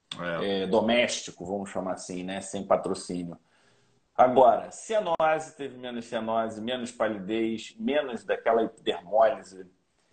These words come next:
Speaker 2: é, menos hematoma, menos decência. Nada foi absurdamente diferente, tá? Mas melhorou. Eu não,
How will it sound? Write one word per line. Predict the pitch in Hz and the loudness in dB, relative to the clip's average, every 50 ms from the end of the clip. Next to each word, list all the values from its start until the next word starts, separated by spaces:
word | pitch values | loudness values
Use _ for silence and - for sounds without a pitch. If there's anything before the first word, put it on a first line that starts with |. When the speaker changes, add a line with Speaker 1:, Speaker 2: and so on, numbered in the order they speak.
| _ _ _ - | _ _ _ -4
Speaker 2:
é, | - 101 104 104 104 | 0 2 4 4 4
menos | 101 110 123 139 143 135 127 113 104 | 4 4 2 2 2 2 0 0 0
hematoma, | 110 110 123 139 - - - 117 117 120 120 117 117 113 113 113 - - _ _ | 2 4 4 4 4 4 2 4 6 6 6 4 2 -2 -2 -4 -12 -18 _ _
menos | - 90 113 123 123 120 113 107 | -12 -6 -4 -4 -2 -4 -4 -2
decência. | 123 147 147 - - 123 120 120 127 123 - - 139 - _ _ _ _ _ | -2 -2 -2 -2 -2 -4 -4 -4 -4 -6 -8 -10 -12 -12 _ _ _ _ _
Nada | - - 180 202 220 233 262 294 285 269 233 | -8 -2 2 4 6 8 8 8 8 6 4
foi | - - - 180 165 | 2 2 0 2 4
absurdamente | 165 170 165 - - - - 151 147 147 147 127 120 120 120 131 135 - - 127 | 4 4 2 -2 -10 -10 -8 -6 -4 -2 -2 -2 -2 -6 -8 -10 -10 -14 -16 -16
diferente, | - - - 160 143 110 101 98 - - - - - | -12 -4 0 0 0 0 0 -4 -6 -8 -14 -10 -4
tá? | - 92 101 - - - _ _ _ _ _ _ _ _ _ - | -2 -2 -2 -2 -6 -12 _ _ _ _ _ _ _ _ _ -4
Mas | 104 120 123 127 127 | 0 2 2 2 2
melhorou. | 131 135 143 160 180 175 147 120 107 95 98 - _ _ _ _ _ - - 92 - - _ _ _ _ _ _ _ _ - - | 0 -2 0 2 4 6 6 6 6 4 0 -6 _ _ _ _ _ -20 -20 -20 -20 -20 _ _ _ _ _ _ _ _ -4 2
Eu | 139 147 165 | 4 4 6
não, | 170 185 196 208 208 - - - | 6 6 6 6 4 0 -8 -16